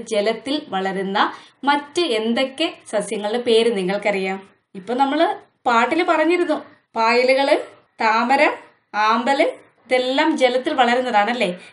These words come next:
ഇത് കൂടാതെ പിന്നെന്തൊക്കെ പറയാം? കുളവാഴ.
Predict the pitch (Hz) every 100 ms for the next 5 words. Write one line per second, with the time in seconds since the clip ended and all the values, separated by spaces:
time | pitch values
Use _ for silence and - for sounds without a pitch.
0 | _ 208 269 269 196 185 185 233 381 -
1 | - _ _ - 349 302 262 254 240 214
2 | 208 226 - _ 320 320 330 320 294